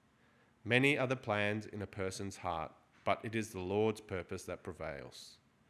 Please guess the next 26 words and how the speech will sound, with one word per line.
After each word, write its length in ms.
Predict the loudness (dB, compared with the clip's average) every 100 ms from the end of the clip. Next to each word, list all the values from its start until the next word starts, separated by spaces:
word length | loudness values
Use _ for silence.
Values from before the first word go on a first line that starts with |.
| _ -20 _ 0
What 180 | 6 6
a 40 |
person 420 | 6 2 2 0
desires 640 | 0 4 8 8 6 0 -4
is 180 | -6 -2
unfailing 640 | 0 0 2 2 2 0
love. 360 | -2 -4 -10 -20 _ -20 _ _
Better 380 | 0 2 4 2
to 180 | 0 -6
be 120 | -8
poor 540 | -6 2 4 4 2 -2
than 160 | -4
a 80 | -2
liar. 460 | 0 0 -2 -6 -10 -16 _ _ _ _ _ -20 -20 -20 _ -14
The 80 | -10
fear 420 | 0 4 6 6
of 140 | 4
the 80 | 2
Lord 380 | 2 4 2 0
leads 340 | 0 0 -2 -4
to 80 |
life. 520 | -2 -2 -4 -8 -18 -20 _ _ -20 _ _ _ 0
Then 240 | 2 2
one 260 | 2 2 2
rests 340 | 0 -2 -8
content, 520 | -8 -6 -4 -6 -8